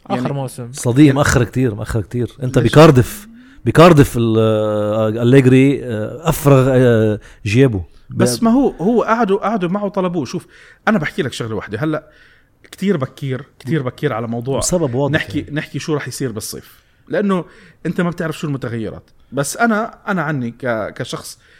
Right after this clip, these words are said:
Speaker 1: محب وشاكر لأليجري. هلأ بشوف إنه الفريق وأليجري عندهم فرصة من ذهب لمباراة الإياب. معلش، أنت هلأ الدوري حاسمه.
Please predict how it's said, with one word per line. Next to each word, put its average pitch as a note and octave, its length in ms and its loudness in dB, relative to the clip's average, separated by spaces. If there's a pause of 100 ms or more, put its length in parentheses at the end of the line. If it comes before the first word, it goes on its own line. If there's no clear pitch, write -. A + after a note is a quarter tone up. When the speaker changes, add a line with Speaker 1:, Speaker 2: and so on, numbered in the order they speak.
(260)
Speaker 1:
محب C#3 380 -4
وشاكر C#3 400 -4
لأليجري. G2+ 500 -8 (580)
هلأ E3 220 0
بشوف E3 380 -6
إنه D3 400 -6
الفريق C#3+ 460 -6 (180)
وأليجري C3 600 -6 (140)
عندهم D3+ 280 -6
فرصة F#3 500 -12 (300)
من F3+ 280 -2
ذهب G#2 300 -8 (840)
لمباراة C3+ 540 -6
الإياب. G2+ 320 -10 (360)
معلش، B3+ 400 -6 (480)
أنت F#3 140 -4
هلأ F#3+ 180 -4
الدوري D#3+ 280 -6
حاسمه. A2+ 340 -8